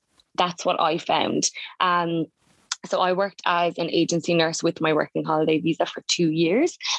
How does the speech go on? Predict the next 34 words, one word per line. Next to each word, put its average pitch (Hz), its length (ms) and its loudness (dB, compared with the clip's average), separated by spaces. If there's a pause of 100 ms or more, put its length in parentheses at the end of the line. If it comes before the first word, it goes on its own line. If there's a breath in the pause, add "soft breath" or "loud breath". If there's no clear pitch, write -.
(100)
And 185 180 2
then 185 160 2
I 180 100 2
was 175 180 -2
very 156 180 2
lucky 156 300 -2
that 160 160 0
H 156 260 -2
S 156 80 -4
G 151 200 0
A 151 80 0
sponsored 156 500 -2
me 151 120 0
as 151 120 -2
a 143 100 -6
full-time 156 460 0
nurse. 202 420 0 (460 loud breath)
Um, 180 680 0 (320)
and 214 340 0
yeah, 269 340 2
I 262 380 0 (220)
found 247 200 2
it 233 140 0
great. 226 340 0
I 190 60 2
mean, 185 360 2 (400 loud breath)
especially 220 800 0 (120)
in 208 120 2
a 196 60 4
working 180 340 0
holiday 180 420 2
visa 175 300 -2
where 165 180 0
you 165 520 2